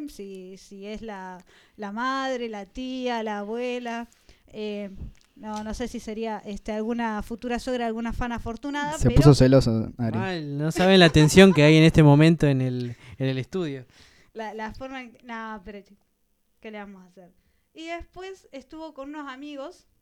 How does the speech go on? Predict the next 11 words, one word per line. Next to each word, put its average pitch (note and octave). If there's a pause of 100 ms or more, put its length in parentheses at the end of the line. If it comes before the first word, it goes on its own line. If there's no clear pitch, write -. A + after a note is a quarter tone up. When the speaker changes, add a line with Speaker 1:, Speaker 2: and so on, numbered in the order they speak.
(100)
Speaker 1:
supongo, F#3+ (320)
<laughs> -
en A#3
el B3 (800)
Dodger D4
Stadium D4
en G3
Los F#3+
Ángeles, B3+
en A3
California. E4